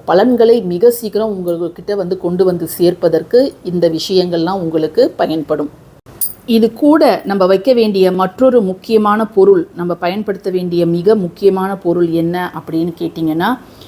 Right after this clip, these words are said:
இந்த பட்டை தாங்க. ஆமாங்க, இந்த பட்டைக்கு இருக்கக்கூடிய குணநலன்கள் வேற எந்த, ஆ, சமையலுக்கு நம்ம பயன்படுத்தக்கூடிய மசாலா பொருட்களுக்கும் இல்லை அப்படின்னு நம்ம சொல்லலாம். ஏலக்காய் வந்து நம்ம பயன்படுத்துறோம்,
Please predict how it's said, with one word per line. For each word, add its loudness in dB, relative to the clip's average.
இந்த 4
பட்டை -2
தாங்க. -2
ஆமாங்க, -2
இந்த 0
பட்டைக்கு 0
இருக்கக்கூடிய 2
குணநலன்கள் 0
வேற 2
எந்த, 2
ஆ, -2
சமையலுக்கு 2
நம்ம -4
பயன்படுத்தக்கூடிய -4
மசாலா -2
பொருட்களுக்கும் -2
இல்லை 2
அப்படின்னு -6
நம்ம -2
சொல்லலாம். -8
ஏலக்காய் 2
வந்து 0
நம்ம -4
பயன்படுத்துறோம், -4